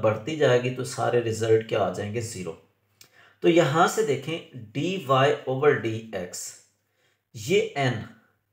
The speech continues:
ये n मैं इधर लिख देता हूँ, ये x की power n over ये वाला x, और यहाँ से dy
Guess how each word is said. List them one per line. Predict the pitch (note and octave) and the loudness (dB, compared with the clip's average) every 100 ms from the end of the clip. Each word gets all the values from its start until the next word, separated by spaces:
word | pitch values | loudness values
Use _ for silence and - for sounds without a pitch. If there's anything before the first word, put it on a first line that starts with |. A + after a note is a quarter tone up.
| _ - | _ -16
ये | B2 F#3 - | -2 0 2
n | D3+ E3 | 0 0
मैं | D3+ B2+ | 2 4
इधर | D#3 E3+ | 4 4
लिख | E3 D3+ | 2 2
देता | D3+ - | 0 2
हूँ, | C3+ B2+ - _ _ _ _ | -2 -2 -10 _ _ _ _
ये | C3 F3 - C#3+ | 2 2 4 2
x | C#3 - - | 2 -4 -8
की | E3+ | -2
power | D3 C3+ C#3+ - A#2 | 2 2 2 -2 -6
n | A2+ C3 - - _ _ | -4 -6 -10 -18 _ _
over | D3 E3+ D#3 A2+ - A2+ | 4 6 6 2 0 -4
ये | B2+ | -2
वाला | B2 G#2+ G2 F#2+ | 0 0 0 -2
x, | - - - _ _ _ _ _ _ _ _ | -8 -12 -14 _ _ _ _ _ _ _ _
और | C3+ B2 | -4 -2
यहाँ | A#2+ G#2 C3+ D3+ | -4 0 0 0
से | C#3 G#2 - - _ _ | -4 -8 -10 -20 _ _
dy | A#2+ A2 | -8 -2